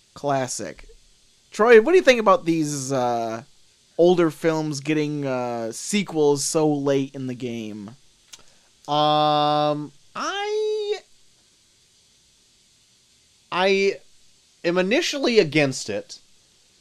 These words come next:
Speaker 2: especially for things like, well, let's just take Blade Runner, for example. Like,
Speaker 1: Yeah.
Speaker 2: I would have been against a Blade Runner sequel 'cause it came out so much later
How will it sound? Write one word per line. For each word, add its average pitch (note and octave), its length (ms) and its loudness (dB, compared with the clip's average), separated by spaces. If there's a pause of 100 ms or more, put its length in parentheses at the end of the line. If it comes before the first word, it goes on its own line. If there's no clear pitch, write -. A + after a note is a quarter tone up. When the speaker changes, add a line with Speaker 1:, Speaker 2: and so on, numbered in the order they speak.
Speaker 2:
especially C#4 440 0
for G#3+ 160 0
things G3 380 -2
like, D#3+ 480 0 (2000)
well, G3+ 280 0
let's C4+ 240 4
just B3 200 -10
take A3 160 0
Blade G#3 220 2
Runner, D3 200 0
for A#2+ 160 -6
example. G2+ 460 -8
Like, A#2 200 -4
Speaker 1:
Yeah. - 60 -18
Speaker 2:
I G#3+ 460 0 (440)
would E3+ 260 2
have D#3 140 -2
been E3+ 360 0
against D#3+ 600 0
a E3+ 80 -2
Blade C#3+ 380 0
Runner C#3 240 0
sequel G#2+ 760 -6
'cause B2+ 140 -4
it B2 100 -10
came D3 300 -6
out B2 280 -2
so - 320 0
much D#3 240 -2
later A#2+ 540 -2